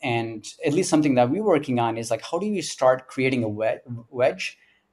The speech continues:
uh, in that perception between direct air capture and C D R and, and C C S and, and, and oil and gas? Um, because that, that's an important wedge because, you know, if you talk to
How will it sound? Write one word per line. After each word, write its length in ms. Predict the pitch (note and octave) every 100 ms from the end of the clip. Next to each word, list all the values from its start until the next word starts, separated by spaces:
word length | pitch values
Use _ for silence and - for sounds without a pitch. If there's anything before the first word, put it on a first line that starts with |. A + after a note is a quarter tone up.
| _
uh, 160 | A#2+ A#2+
in 120 | C#3 C#3
that 200 | C3+ -
perception 580 | A#2 B2+ C3 - G3+
between 320 | D3+ B2 B2+ A#2
direct 240 | B2+ B2+
air 80 | A#2+
capture 360 | C3 A#2+ C3
and 120 | A2+ A2
C 140 | A#2
D 100 | A2+
R 400 | A#2+ - D#4 F#3 -
and, 480 | B2+ A#2+ A#2 A2+ - -
and 220 | A2+ A#2
C 160 | -
C 220 | A2+ A#2 A#2
S 260 | A2 -
and, 260 | G#2+ G#2 A2
and, 220 | G#2+ G#2
and 200 | - G#2+ A2+
oil 180 | A2
and 100 | G#2+
gas? 320 | A2 A2+ A2+ - _ _ _ _
Um, 280 | A#2+ A2+ C#3
because 160 | D3 D3
that, 80 |
that's 200 | F#3+ F3+
an 80 | G#3+
important 360 | F#3 F#3+ D#3 C3+
wedge 240 | D#3+ A#2
because, 300 | B2+ B2+ A2
you 80 | B2+
know, 80 | A#2+
if 120 | A#2+
you 60 | F3+
talk 240 | F#3 F3
to 260 | D3+ A#2